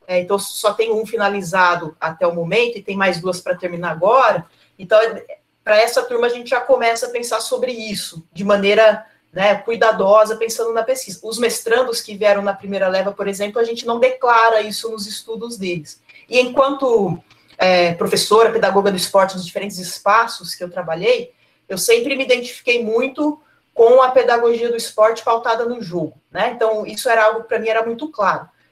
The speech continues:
Em alguns mom-, eu nunca tive um, um autor ou uma autora de referência. Nossa, eu sou paisiana. É óbvio que eu tenho uma referência enorme do Roberto Paes, porque eu fiz com ele toda a minha formação,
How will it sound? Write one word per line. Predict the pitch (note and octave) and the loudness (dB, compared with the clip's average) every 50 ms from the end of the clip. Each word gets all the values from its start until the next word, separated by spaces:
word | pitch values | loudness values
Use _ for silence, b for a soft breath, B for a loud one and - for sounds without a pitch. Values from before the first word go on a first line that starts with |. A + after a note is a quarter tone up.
| _ _ | _ _
Em | - G3 G#3 | -2 2 4
alguns | G3+ G#3 G3+ A3 B3+ C4 C4 B3+ | 4 4 2 2 0 0 0 2
mom-, | A#3 A#3 A3+ G#3 G3+ - _ _ | 4 4 4 4 2 -4 _ _
eu | - G#3+ G#3+ | -4 -4 -2
nunca | A3 B3+ B3+ D4+ C4+ | -2 -2 0 2 0
tive | - - B3 G3+ A#3 | 0 0 -2 0 0
um, | A#3 A#3 A#3 - | 0 0 0 -2
um | A3 B3+ C#4+ D4 | 0 2 4 6
autor | E4 - D#4 - - G#3 A3 B3+ - - | 6 6 4 2 2 4 4 4 4 2
ou | G#3 G3 G3+ | 0 -2 -2
uma | G#3+ A3 G#3+ | 0 2 0
autora | G3 - - - - F#3+ G#3+ A#3+ C4 B3 | 0 0 -2 -4 -2 0 2 2 2 0
de | - E3+ | -2 -4
referência. | G3 F3+ F3 - F3 F#3 G#3 A#3 - F#3+ | -10 -10 -10 -8 -8 -8 -8 -8 -8 0
Nossa, | G3+ G#3+ G#3 G3+ G#3 - E3+ | 2 4 4 4 2 -4 -10
eu | E3+ | -12
sou | - - A3 A3 A3 G#3 - - _ _ _ _ | -6 -2 0 0 0 0 -2 -8 _ _ _ _
paisiana. | - G3+ A3 A#3 A#3+ A#3 - A#3+ A#3 G#3 G3 F3 D3+ C#3+ C#3 - _ _ _ - | 2 4 4 4 2 -2 -2 0 2 4 4 4 2 2 -2 -12 _ _ _ 0
É | F#3+ F#3+ | 4 4
óbvio | G3+ G#3 G3+ F#3+ F3+ - | 6 4 4 0 -6 -12
que | G3+ | -12
eu | - | -10
tenho | - F#3+ G3 | -10 -10 -8
uma | G3+ F#3 | -8 -8
referência | G#3 F#3 - G3+ F3+ F3 E3+ - - - _ - - _ _ | -10 -10 -12 -14 -12 -12 -12 -14 -16 -16 _ -20 -20 _ _
enorme | G3+ G#3 G#3 G3+ G3+ G3+ G#3+ A3+ B3+ B3 A#3 A3 | -12 -8 -2 2 4 6 6 6 6 4 0 -4
do | G3 F#3+ | -8 -10
Roberto | G3 G3 F#3 G3 F#3+ F#3 F3+ F#3 - - | -8 -6 -6 -6 -4 -4 -6 -8 -8 -8
Paes, | - A#3 C4+ G4 - | -4 -4 -2 -2 -4
porque | - _ _ G#3 | -6 _ _ -14
eu | F#3 | -12
fiz | F3+ G3+ F#3 | -12 -14 -16
com | - - F#3+ | -12 -10 -10
ele | F3 F3+ | -10 -10
toda | - G3 F3+ F#3 | -12 -12 -12 -10
a | F#3 | -10
minha | F#3+ F#3+ - | -10 -12 -10
formação, | G#3+ G#3 A3 A#3 A#3 - - B3 C4 D#4+ b | -8 -4 -4 -4 -4 -2 -2 -2 -2 -2 b